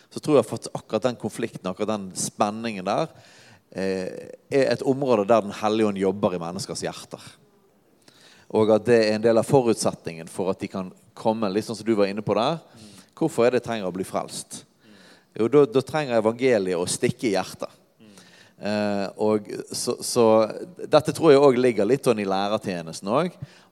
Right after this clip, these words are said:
at å, å løfte opp de tingene som spesielt er områder som krasjer med kulturen og måten vi tenker på,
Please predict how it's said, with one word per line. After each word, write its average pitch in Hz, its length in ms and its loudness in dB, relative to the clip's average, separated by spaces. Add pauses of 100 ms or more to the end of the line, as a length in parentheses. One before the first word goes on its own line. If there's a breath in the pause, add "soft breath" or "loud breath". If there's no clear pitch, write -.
at - 240 -6
å, 107 140 -2 (160)
å - 20 4
løfte 113 560 0
opp 131 240 -2
de 110 160 -4
tingene 90 480 -6
som 85 320 -8 (560 soft breath)
spesielt 139 840 -4 (260)
er 123 160 -2
områder 123 480 4
som 98 160 -8
krasjer - 480 -6
med 85 140 -10
kulturen 90 420 -4
og 78 80 -14
måten 85 240 -10
vi 87 80 -8
tenker 90 320 -8
på, 98 80 -2